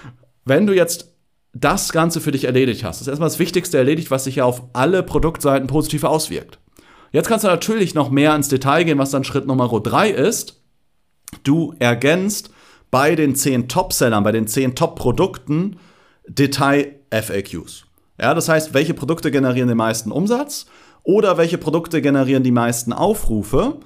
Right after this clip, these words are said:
Und dafür machst du jetzt nochmal einen individuellen F A Q, wo du die produktspezifischen, häufigst gestellten Fragen entsprechend beantwortest. Ja, und das vierte ist,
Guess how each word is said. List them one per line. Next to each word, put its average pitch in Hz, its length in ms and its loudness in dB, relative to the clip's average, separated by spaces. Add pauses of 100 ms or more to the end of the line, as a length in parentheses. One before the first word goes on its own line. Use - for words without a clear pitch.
(320)
Und 123 240 0
dafür 160 440 2
machst 143 240 0
du 147 60 2
jetzt 139 120 0
nochmal 127 180 2
einen 120 100 2
individuellen 123 480 0
F 131 160 -2
A 123 60 0
Q, 120 240 -2
wo 110 80 -2
du 110 80 -2
die 104 100 -6
produktspezifischen, 110 1300 -4 (240)
häufigst 107 340 -4
gestellten 92 440 -8
Fragen 87 380 -6
entsprechend 85 400 -12
beantwortest. - 800 -10 (560)
Ja, 135 140 2
und 196 100 -2
das 170 120 -2
vierte 226 420 0
ist, 196 580 -2